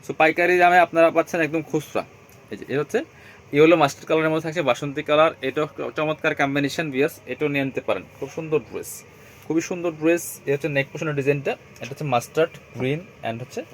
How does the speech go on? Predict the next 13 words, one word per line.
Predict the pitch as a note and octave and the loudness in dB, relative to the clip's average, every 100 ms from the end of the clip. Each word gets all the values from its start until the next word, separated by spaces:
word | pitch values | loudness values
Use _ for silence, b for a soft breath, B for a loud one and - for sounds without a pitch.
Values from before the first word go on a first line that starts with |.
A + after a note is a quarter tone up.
| B B B | B B B
ম্যাজেন্টা, | B2 B2 A#2+ G2 F#2+ | -2 0 -2 -4 -6
তিনটা | - C3+ D3 | -6 -4 -4
কালার | C#3+ C#3+ | -2 -2
কম্বিনেশন। | C#3+ C#3+ C#3+ C#3+ A#3 - | -2 -4 -6 -6 -10 -8
এটা | B2+ | -8
হচ্ছে | C3 | -6
আপনার | C#3 - F#4+ - B B - | -8 -8 -12 -16 B B -6
এই | A2+ | -6
যে | G2 - | -6 -6
বাসন্তী | A2 A#2 C#3+ B2+ | -2 -2 -4 -4
কালারের | C3 A#2+ B2+ F#3 - - - | 2 2 2 0 -12 -20 -14
ইনার | B2 B2 | -4 -2
এবং | A#2 A2+ | 0 -2